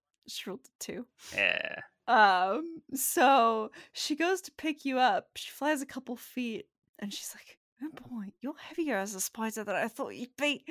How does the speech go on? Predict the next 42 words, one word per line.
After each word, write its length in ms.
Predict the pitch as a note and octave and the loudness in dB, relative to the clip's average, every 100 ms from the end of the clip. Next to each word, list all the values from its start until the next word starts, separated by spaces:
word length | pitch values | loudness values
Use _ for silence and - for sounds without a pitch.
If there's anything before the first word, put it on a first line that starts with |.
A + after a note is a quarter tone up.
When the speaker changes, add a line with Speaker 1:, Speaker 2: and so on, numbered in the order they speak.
| F#4 - - | -14 -16 0
Speaker 1:
And 720 | - A3 G#3 G#3+ D4 E4+ E4 - - | 8 10 10 8 2 -2 -4 -4 0
ends 240 | B3+ C#4+ | 2 2
up 160 | A3 C4 | 0 -2
having 300 | C4+ A#3+ B3 | -2 -2 -6
to 60 | |
fly 340 | B3+ B3 A3 A3 | -4 4 4 6
down 360 | G3+ G#3 G3 | 6 6 4
and 140 | C4+ C#4 | -2 -4
sort 180 | D#4 | -6
of 120 | C4 - | -6 -4
put 260 | E4 - | -6 -2
you 80 | D4+ | -2
down 280 | A#3+ A3+ A3+ | 2 2 0
on 120 | G#3 | -4
the 80 | A3 | -6
ground, 560 | - G#3 G3+ G3+ C#4 E4 - - - | -2 4 4 2 -2 -10 -14 -18 -12
shake 360 | - F#4+ C#4 | -2 0 2
out 220 | C#4 A#3 D#4+ | 4 2 0
her 200 | D#4+ A#3+ | 0 6
arms 440 | C4 B3 D4+ D4 | 6 6 2 -6
as 140 | A3+ | -6
if 100 | B3 | -6
she's 260 | - D4+ D4 | -6 -8 -6
carrying, 400 | D#4+ D4 C#4 C#4+ | 0 2 2 0
like, 180 | A3+ C#4 | -2 -4
a 60 | |
heavy 240 | C#4 B3+ G#3+ | -4 -4 -6
package 580 | C#4 A#3+ A3+ - A#3+ G4 | -2 0 0 -4 -8 -4
or 100 | G#4 | -4
<laughs> 0 | |
something. 540 | - F#4 F4 A4+ - _ _ _ - - _ _ _ - | -4 -6 -12 -12 -14 _ _ _ -20 -20 _ _ _ -10
It's 160 | D#4 D4+ | -8 -4
like, 240 | D4 C4 _ - - _ _ _ _ | -4 -6 _ -20 -20 _ _ _ _
"Sorry, 460 | - B3 D4+ B3+ - _ _ _ _ _ _ _ _ _ - | -8 -2 -2 -2 -6 _ _ _ _ _ _ _ _ _ -6
I 80 | |
got 160 | A3+ - | -2 -2
this, 180 | G#3+ - | -4 -6
just 200 | B3 - | -6 -2
one 120 | B3+ | 0
minute. 280 | G#3+ G3 - | 0 -2 -2
I 160 | A3 C4 | 0 0
haven't 340 | C4+ - | 0 -4